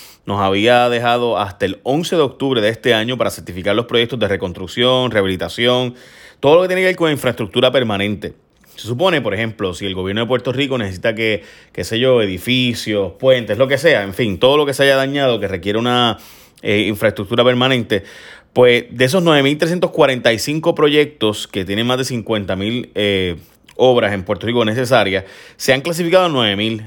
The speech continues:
De esos nueve mil habían sido certificados hasta ahora ciento treinta y nueve. Pues fema se ha negado a extender dicha fecha del once de octubre. El problema es que tienen que llegar a un acuerdo de cuánto cuesta, de cuánto fema tiene que desembolsar. Y si se hace dentro de la ley Stafford cuatro veintiocho,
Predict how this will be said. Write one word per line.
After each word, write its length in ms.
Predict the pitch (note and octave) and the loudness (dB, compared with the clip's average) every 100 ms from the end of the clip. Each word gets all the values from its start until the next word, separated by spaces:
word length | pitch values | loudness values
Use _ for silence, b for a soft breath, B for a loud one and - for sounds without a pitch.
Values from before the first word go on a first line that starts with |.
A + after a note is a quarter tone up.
| G2 | 0
De 160 | A#2 | 2
esos 180 | C3 G3 | 2 0
nueve 240 | F#3+ F3+ | 0 0
mil 240 | F3 E3+ C3+ | 0 -2 0
habían 320 | A2+ A2+ B2+ | 2 2 0
sido 220 | B2+ D#3+ | 0 -4
certificados 580 | D#3+ - C#3+ C#3+ D3+ C#3 | -2 -6 -4 0 2 2
hasta 240 | B2 - | 0 2
ahora 320 | A#2+ C#3 B2+ G#2+ | 4 4 4 0
ciento 440 | - B2 D#3 F#3 | -4 -6 -4 -4
treinta 320 | D3 B2+ G#2 | -4 -6 -4
y 40 | G2 | -4
nueve. 380 | G#2+ G#2+ E2+ E2 B B B B - | -2 -2 -4 -10 B B B B 0
Pues 180 | D#3+ D3+ | 0 2
fema 260 | G#3+ F#3+ | 2 2
se 140 | D#3+ A#2+ | 2 0
ha 20 | |
negado 320 | C#3 D3+ D#3 | 2 2 2
a 40 | |
extender 520 | D3+ - C#3+ C3+ D#3 C#3+ | -2 -2 -4 2 0 0
dicha 300 | A#2+ - C#3 | -4 -2 -2
fecha 480 | B2+ A2 - C3 | 0 -2 0 -2
del 260 | - G#2 G#2 - | -2 -6 -6 -6
once 240 | G#2+ C3 | -6 0
de 80 | C3 | -2
octubre. 480 | C3+ - A2+ A2 A2 B B B | -2 -2 0 0 -4 B B B
El 100 | G2+ | -4
problema 200 | G#2 B2 | 0 0
es 80 | D#3+ | 0
que 100 | D3 | 0
tienen 220 | B2+ C3 | 0 0
que 100 | D#3 | 2
llegar 160 | D3+ D3 | 2 2
a 40 | |
un 40 | |
acuerdo 460 | D3 C#3 D3+ D3+ B2 | -2 0 0 2 2
de 120 | G#2 | 2
cuánto 380 | G2 G#2 A2+ C3+ | 0 -4 -2 -2
cuesta, 460 | C#3 C3+ - G#2 F#2+ | 0 -2 -2 0 0
de 100 | F2+ | -2
cuánto 300 | G#2 G#2 B2+ | -4 -4 -4
fema 240 | B2+ B2 | -2 -2
tiene 180 | B2 B2 | -2 0
que 60 | |
desembolsar. 760 | B2 A#2+ B2 B2 A#2+ - G#2+ F2 B B B B - - | 0 0 -2 -2 -2 2 2 0 B B B B -20 -14
Y 220 | - F3 | -6 -4
si 140 | E3+ C#3+ | -2 0
se 120 | A#2+ | 2
hace 240 | A2+ C3+ | 0 0
dentro 320 | C#3+ C#3 C3 C#3 | -2 -2 0 2
de 60 | |
la 40 | C3+ | 2
ley 60 | C3+ | 0
Stafford 440 | - C#3 C3+ B2+ | 0 0 0 -4
cuatro 300 | A#2 A2+ C3 | 0 0 0
veintiocho, 720 | C3 B2+ C#3 C#3 B2+ A2 G2+ | -4 -4 0 0 0 -4 -6